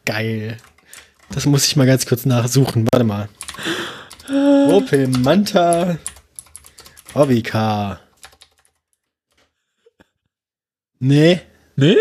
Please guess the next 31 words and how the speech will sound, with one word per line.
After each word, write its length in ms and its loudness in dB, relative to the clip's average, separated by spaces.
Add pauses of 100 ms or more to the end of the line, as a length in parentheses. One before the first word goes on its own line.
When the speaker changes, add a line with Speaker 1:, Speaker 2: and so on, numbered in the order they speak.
(100)
Speaker 1:
Also 180 4
jetzt 240 2
n-, 80 -6 (1400)
auf 200 -2
den 80 0
ersten 460 0
Blick 260 0
jetzt 240 0
nicht 380 0 (220)
so 160 -4
direkt. 440 -4 (1400)
Jetzt 180 -10
müsste 300 0
man 180 2
wohl, 460 0 (100)
also 440 0 (800)
Speaker 2:
Müsste 280 0
man 100 2
wohl 120 2
zusammenlöten. 800 0
Speaker 1:
Nee. 60 -20 (680)
Die 80 4
Leute 320 2
wollen 160 4
immer 180 0
direkt 320 0
einen 80 0
richtigen 320 2
Opel 180 2
Manta 260 2
verkaufen. 520 -2